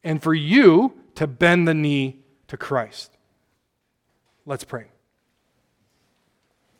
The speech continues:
Lord God, we thank you that you have created this world in such a way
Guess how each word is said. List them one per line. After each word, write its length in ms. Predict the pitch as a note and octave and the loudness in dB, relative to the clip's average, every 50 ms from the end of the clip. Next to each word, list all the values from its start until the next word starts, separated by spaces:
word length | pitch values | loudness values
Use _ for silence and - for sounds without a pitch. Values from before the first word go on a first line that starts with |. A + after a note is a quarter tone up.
| _ _ _ _ _ _ _ _ _ _ _ _ _ _ _ _ _ _ _ _ _ _ _ _ _ _ _ _ _ _ _ _ _ _ - | _ _ _ _ _ _ _ _ _ _ _ _ _ _ _ _ _ _ _ _ _ _ _ _ _ _ _ _ _ _ _ _ _ _ -2
Lord 260 | E3 F3 F#3 F#3+ F3 | 2 4 4 4 6
God, 220 | D#3+ F#3+ F#3 F#3 E3+ | 4 4 4 4 4
we 120 | F3 F3 | 0 -2
thank 340 | - - F3+ F#3 F#3 F3+ - | 0 2 2 2 2 0 -2
you 100 | F#3 F3 | -2 2
that 280 | D#3 D#3+ D#3+ D#3 D#3+ | 4 4 4 2 0
you 160 | D#3+ F3 G3 F3 | -4 -2 0 0
have 180 | F3+ F3 D3+ | 0 0 -2
created 480 | - - D#3 D#3 D#3+ E3+ F3+ F3 E3+ D3+ | -4 -4 -2 2 2 2 4 2 2 0
this 220 | D3+ D#3+ D#3 - | -2 -4 -4 -4
world 380 | D3+ D3 D#3 D#3 D#3+ D#3+ D3+ D3 | -2 2 4 4 4 4 2 0
in 80 | C#3+ | -4
such 260 | C3+ - D#3 D3+ - - | -4 -2 -2 -2 -2 -2
a 40 | |
way 320 | D#3 C#3+ C3+ C3 B2+ B2+ | -2 -2 0 -2 -2 -6